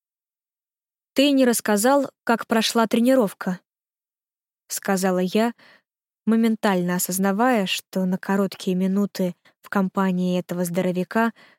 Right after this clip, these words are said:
забыла обо всех проблемах.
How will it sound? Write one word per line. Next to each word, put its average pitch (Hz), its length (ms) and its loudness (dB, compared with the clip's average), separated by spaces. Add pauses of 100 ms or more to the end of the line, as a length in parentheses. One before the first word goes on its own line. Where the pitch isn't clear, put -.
(460)
забыла 202 540 2
обо 196 180 0
всех - 320 -6
проблемах. 196 720 -2